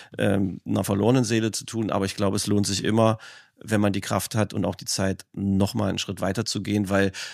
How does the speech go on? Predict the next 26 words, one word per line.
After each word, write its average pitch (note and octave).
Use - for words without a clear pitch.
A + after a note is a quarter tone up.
äh, G#2
Menschen, A2+
weil G#2
sie G2
einmal G#2
zu -
viel A#2+
im G#2+
Kopf C3
hatten, B2+
und G#2
das G2+
ist F#2
keine G#2
Ersch-, G2
Entschuldigung, B2+
aber F#2+
es F2+
passiert, C3
Fußball G#2+
und F#2
Alkohol G#2
gehören F2+
auch G2
zusammen, G#2+
äh, G2+